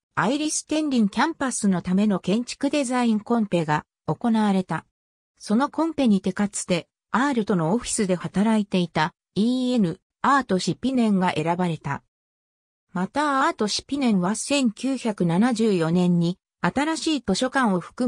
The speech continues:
む新しい校舎のデザインにも携わった。大学が保有するその他の施設は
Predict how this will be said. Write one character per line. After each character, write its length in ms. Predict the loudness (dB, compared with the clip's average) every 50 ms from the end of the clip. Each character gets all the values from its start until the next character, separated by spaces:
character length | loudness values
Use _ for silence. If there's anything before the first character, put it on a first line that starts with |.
| 2
む 80 | 2 0
新 300 | 0 0 0 0 0 0
し 240 | 0 0 0 0 -2
い 40 | -2
校 240 | 0 0 2 2 2
舎 140 | 2 2 2
の 120 | 2 2
デ 140 | 2 0 0
ザ 160 | 2 2 2
イ 100 | 2 2
ン 80 | 2 2
に 120 | 2 2
も 220 | 2 0 -2 -2 -6 _ _ _ _ _
携 420 | -6 -4 -4 -2 -4 -2 0 0 0
わ 60 | 0
っ 80 | -2 -4 _
た。 180 | -6 -6 -6 -6 _ _ _ _ _ _ _ _ _ _ _ _ _ _
大 240 | 0 0 0 2 0
学 240 | 0 0 -2 -2
が 100 | -4 -4
保 160 | -2 0 0 0
有 180 | 2 2 0
す 160 | 0 0 0
る 200 | 2 2 0 -2 _ _ _ _
そ 160 | _ -2 0 0
の 120 | 0 0
他 160 | 0 0 0
の 100 | 0 0
施 120 | 0 -2 -4
設 280 | -4 -4 -2 -2 0
は 220 | 0 0 0 0